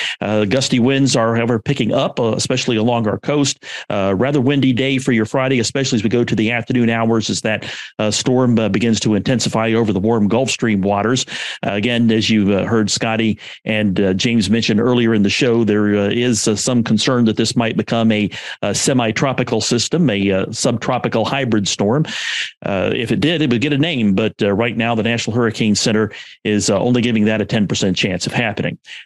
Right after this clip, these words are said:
So, uh, as we go through the next, uh, uh, go through the day here, we're looking at, uh, Friday evening. Uh, rain, uh, by that point should be pushing ashore and the winds becoming strong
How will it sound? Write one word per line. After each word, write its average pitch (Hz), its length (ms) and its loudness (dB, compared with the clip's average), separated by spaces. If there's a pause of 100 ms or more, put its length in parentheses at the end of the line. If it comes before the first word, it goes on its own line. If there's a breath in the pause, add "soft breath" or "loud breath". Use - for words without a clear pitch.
(200)
So, 139 340 0
uh, 117 220 0
as 123 180 -2
we 131 60 2
go 160 160 2
through 143 180 2
the 135 60 2
next, 139 400 -2
uh, 120 440 0 (340)
uh, 110 240 0
go 120 180 2
through 135 200 2
the 117 80 2
day 131 240 0
here, 131 240 2
we're 120 140 4
looking 120 220 2
at, 107 140 -2
uh, 107 80 0
Friday 117 320 0
evening. 135 480 2
Uh, 107 80 2
rain, 123 380 2
uh, 104 180 2
by 110 160 0
that 117 180 0
point 117 240 0
should 107 200 0
be 110 100 2
pushing 117 380 0
ashore 127 400 2
and 110 100 4
the 95 40 2
winds 110 220 2
becoming 101 320 0
strong 120 480 0